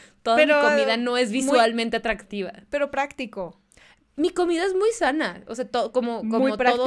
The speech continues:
Speaker 1: es
Speaker 2: práctica.
Speaker 1: así, es muy práctico, es muy clean
Speaker 2: Sí,
Speaker 1: y todo,
Speaker 2: yo
Speaker 1: pero
Speaker 2: tengo que cocinar, o sea,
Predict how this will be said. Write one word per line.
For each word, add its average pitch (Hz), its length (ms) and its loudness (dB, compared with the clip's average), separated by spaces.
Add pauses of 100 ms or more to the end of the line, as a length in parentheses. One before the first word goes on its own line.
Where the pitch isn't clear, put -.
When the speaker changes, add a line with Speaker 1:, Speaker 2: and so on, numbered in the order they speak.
Speaker 1:
es 269 60 0
Speaker 2:
práctica. 226 160 -2
Speaker 1:
así, 285 200 -8
es 254 80 -8
muy 277 120 -6
práctico, 240 580 -4
es 220 160 -6
muy 226 220 -10
clean 220 540 -8
Speaker 2:
Sí, 214 380 -8
Speaker 1:
y 196 60 -10
todo, 202 340 0
Speaker 2:
yo 208 80 -4
Speaker 1:
pero 208 140 0
Speaker 2:
tengo 220 220 -4
que 214 120 -6
cocinar, 208 540 -10
o 202 80 -12
sea, 202 320 -12